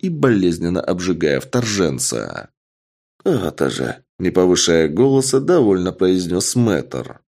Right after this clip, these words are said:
"Тессина, конечно, хороша, но она всего лишь инструмент в руках мастера".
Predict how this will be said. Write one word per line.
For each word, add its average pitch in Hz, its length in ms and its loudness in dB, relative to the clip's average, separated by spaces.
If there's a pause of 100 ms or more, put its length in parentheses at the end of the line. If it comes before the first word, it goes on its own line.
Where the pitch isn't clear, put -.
(160)
"Тессина, 175 600 -4
конечно, 113 600 0
хороша, 90 840 -2
но 82 200 -4
она 123 240 -4
всего 104 360 2
лишь 101 260 0
инструмент 92 680 0
в 80 80 -4
руках 71 400 -4
мастера". 78 880 -4